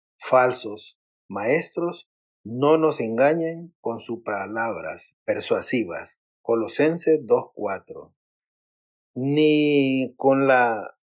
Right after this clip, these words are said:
salamería de sus labios, Proverbios siete veintiuno.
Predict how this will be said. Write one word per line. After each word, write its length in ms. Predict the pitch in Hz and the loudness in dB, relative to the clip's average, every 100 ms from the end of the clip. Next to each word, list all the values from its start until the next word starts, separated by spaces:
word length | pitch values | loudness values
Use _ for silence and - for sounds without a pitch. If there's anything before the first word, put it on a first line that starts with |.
| _ _ _ _ | _ _ _ _
salamería 1080 | - 127 127 123 120 117 143 190 196 202 - _ _ - | -2 2 4 4 4 2 2 4 2 0 -8 _ _ -6
de 100 | 117 | -4
sus 240 | 113 101 | -6 -6
labios, 640 | 120 110 95 90 - - _ _ | 0 0 -2 -10 -14 -20 _ _
Proverbios 840 | 104 107 113 131 139 139 135 135 - _ _ | -4 -2 4 4 4 0 -4 -6 -16 _ _
siete 460 | - 123 120 123 113 | -12 -2 0 4 2
veintiuno. 680 | 92 85 98 92 80 82 | 2 -8 -12 -14 -16 -20